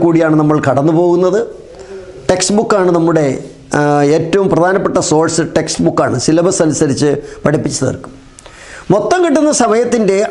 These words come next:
അറുപത് ശതമാനം ഇംഗ്ലീഷും മാത്സും പഠിപ്പിക്കും. ഇംഗ്ലീഷും മാത്സുമാണ് അറുപത് ശതമാനം. ബാക്കി വിഷയങ്ങൾക്ക് കുറച്ച് ടൈം കുറച്ചാണ് കൊടുക്കുന്നത്. അപ്പോൾ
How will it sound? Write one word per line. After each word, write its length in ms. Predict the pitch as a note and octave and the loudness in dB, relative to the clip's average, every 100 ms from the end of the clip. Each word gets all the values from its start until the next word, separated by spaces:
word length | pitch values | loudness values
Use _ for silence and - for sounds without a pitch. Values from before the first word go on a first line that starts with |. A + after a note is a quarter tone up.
| E3 | 0
അറുപത് 340 | G3 D4+ F4 F4+ | 2 2 0 0
ശതമാനം 500 | - G3 A3 A3+ A#3+ D4 - | 0 0 0 0 0 -2 0
ഇംഗ്ലീഷും 400 | F#3+ G3+ G#3 A3 F#3 | 0 0 0 0 0
മാത്സും 300 | E3 E3 A3 | -2 -2 -4
പഠിപ്പിക്കും. 400 | C#3+ F#2 - - - - - - - - - - F3+ | -4 -6 -10 -16 -20 -20 -20 -20 -20 -20 -16 -6 0
ഇംഗ്ലീഷും 320 | A3 D4 D4 A#3+ | 0 0 0 0
മാത്സുമാണ് 400 | A#3+ B3+ A#3+ A3+ F#3+ | 0 0 0 2 0
അറുപത് 280 | A3 A3+ A#3 | 0 0 0
ശതമാനം. 440 | F3+ F3 F3+ D3 - - - - - - - - - - - - - | 0 0 0 -2 -6 -12 -18 -20 -20 -20 -20 -20 -20 -20 -20 -8 -2
ബാക്കി 220 | E3+ F3+ G#3+ | 0 0 0
വിഷയങ്ങൾക്ക് 640 | F#3+ G#3 G#3 G3+ G3+ G3 D3+ - - - - - - - | 2 2 2 0 0 0 0 -2 -8 -18 -20 -20 -8 -2
കുറച്ച് 280 | F#3 F#3+ G3+ G#3+ - F#3 | 0 2 0 -2 -4 0
ടൈം 160 | F#3+ G3+ | 0 2
കുറച്ചാണ് 380 | F#3+ G3+ G#3+ G3 D#3 | 2 2 2 2 2
കൊടുക്കുന്നത്. 400 | D#3 D3 - - - - - - - - - | 0 0 -4 -8 -18 -20 -20 -20 -20 -16 -2
അപ്പോൾ 140 | B3+ | 0